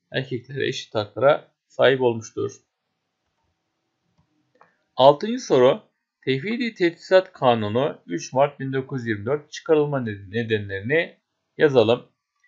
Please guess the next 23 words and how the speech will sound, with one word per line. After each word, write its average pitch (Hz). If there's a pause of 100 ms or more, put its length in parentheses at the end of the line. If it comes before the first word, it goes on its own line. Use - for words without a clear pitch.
(140)
Eğitim 185
öğretimde 135
birliği 131
sağlamak, 156 (300)
eğitim 151
kurumlarını 107
tek, 135
tek, 135 (440)
tek 147
çatı 104
altında 107
toplamak, 143 (460)
kültür 156 (160)
farklılıklarından 127
kaynaklanan 120 (300)
sorunları 120
ortadan 110
kaldırmak, 139 (340)
yabancı 156
okulları 117 (320)
denetim 131
altına 120
almak, 135